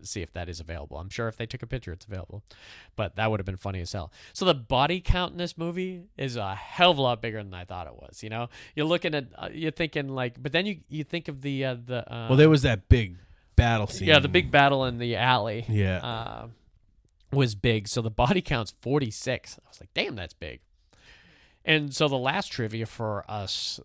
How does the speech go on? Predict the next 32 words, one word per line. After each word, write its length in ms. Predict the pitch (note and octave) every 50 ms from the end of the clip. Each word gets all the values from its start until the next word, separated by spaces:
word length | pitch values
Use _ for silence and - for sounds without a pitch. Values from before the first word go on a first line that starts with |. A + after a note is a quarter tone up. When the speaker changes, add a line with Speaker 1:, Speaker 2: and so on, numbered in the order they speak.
| _ _ _ _
Speaker 1:
for 180 | _ - - A#2
the 100 | F#2+ F#2
tractor 400 | - - - C#3 C3+ - A#2+ G2+
trail 320 | - - C3 D3 E3+ C3+
on 220 | G2+ F#2+ F#2 F2+ - _
nuts 360 | B2 A2 F#2+ - - - -
out 180 | F2 F2+ - -
there, 140 | F#2 F2+
and 100 | G2 G2+
apparently, 300 | A2 - D3+ F#3 G3+ - -
I 120 | - B2+
bet 200 | B2 - C#3+ D3
this 160 | - C3 A2
is 80 | A2+ G#2
probably 300 | - - B2+ A#2 A2 G#2+
worth 180 | G2+ A2 A2 A2
some 120 | - - G2
money. 240 | G#2+ A#2+ A#2 G2+ E2+
So 160 | - A2 G#2
Burton's 500 | G2 G2+ - B2 C#3+ D3+ - C#3 - -
truck 380 | - - - C3+ A2+ - _ - -
is 160 | A#2+ G2 F2+ G2
a 100 | F#2+ F2
Freightliner 840 | E2+ - - - C#3 D3 D3+ - C3 C3+ C#3 C3+ C3 B2+ B2+ B2 A2+ - _ -
F 220 | C3 C#3 - - - -
L 180 | A#2+ A#2 A2
C 320 | A2 - - - A#2+ A2+ A2+
one 340 | G#2+ G2 G#2 G2 G2 F#2+
twenty. 460 | G2 - - - A1 - - - - _ _ - _ _ _ _ _ _ _ _ _ _ _ -
So 200 | G2 F2+ E2+ - _ _ _ -
who 80 | C3+ C3+
knew? 220 | D3+ F3+ C#3+ -